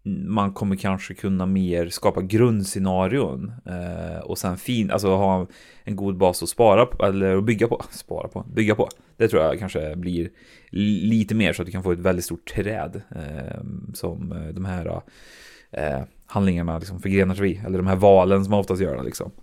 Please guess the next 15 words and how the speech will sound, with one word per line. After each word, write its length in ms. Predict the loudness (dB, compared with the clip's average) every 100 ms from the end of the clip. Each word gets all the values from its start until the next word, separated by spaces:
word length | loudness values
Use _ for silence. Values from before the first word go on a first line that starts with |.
| -16
Eh, 80 | -12 -12 -12 -12 4
det, 200 | 4 6
det 100 | 2
tror 160 | 4 4
jag 40 | 2
kanske 200 | -2 0
mer, 260 | 0 -2 -10
eh, 160 | -8 -8 -2
man 180 | -2
får 80 | 4
mer 160 | 6 6
hjälp 240 | 6 4
på 80 | 0
traven, 540 | 2 6 6 6 4
alltså, 640 | 2 0 2 2 2 0